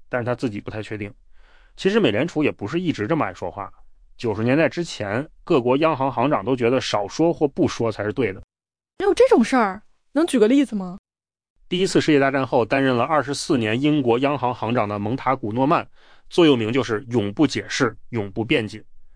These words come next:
Speaker 1: 还有一九八七年时任美联储主席的格林斯潘，他在听证会上跟参议员说，如果他的话显得太清楚，那对方肯定是误解了他的意思。
Speaker 2: 这也太低调了吧？那后来怎么就变成现在这样了呢？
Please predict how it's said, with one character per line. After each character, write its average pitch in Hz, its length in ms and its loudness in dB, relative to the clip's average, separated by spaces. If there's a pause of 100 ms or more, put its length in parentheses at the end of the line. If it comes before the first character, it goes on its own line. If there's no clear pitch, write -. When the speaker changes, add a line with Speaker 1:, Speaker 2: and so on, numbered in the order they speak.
(100)
Speaker 1:
还 139 120 -2
有 131 120 4
一 151 120 -4
九 131 120 4
八 135 160 2
七 143 200 -6
年 104 220 -2
时 - 220 -4
任 151 160 4
美 104 140 0
联 110 160 -4
储 131 140 -4
主 107 160 -8
席 113 160 -6
的 117 120 2
格 117 140 -2
林 143 100 4
斯 - 140 -2
潘， 160 260 -2 (380)
他 165 160 0
在 151 100 0
听 165 200 -2
证 147 120 2
会 143 140 4
上 107 180 -2
跟 127 160 -2
参 139 240 0
议 131 60 2
员 104 180 0
说， 123 320 2 (380)
如 165 180 2
果 123 160 2
他 - 180 -4
的 143 80 0
话 120 200 2
显 101 160 -10
得 101 80 -8
太 147 180 -2
清 170 220 -2
楚， 123 200 -6 (120)
那 127 140 -2
对 131 180 2
方 135 180 0
肯 104 240 -8
定 143 160 0
是 110 140 -2
误 156 200 0
解 110 120 -6
了 90 120 -12
他 113 140 -8
的 117 80 2
意 131 140 -2
思。 - 160 -16 (600)
Speaker 2:
这 - 120 0
也 359 80 2
太 - 160 0 (180)
低 247 140 0
调 226 240 4
了 190 80 -4
吧？ 170 340 -6 (180)
那 381 80 2
后 427 140 2
来 392 100 6
怎 - 160 -4
么 277 100 -12
就 240 100 0
变 311 100 0
成 269 100 4
现 254 120 0
在 233 80 0
这 226 80 0
样 202 180 -4
了 196 60 -8
呢？ 180 180 -10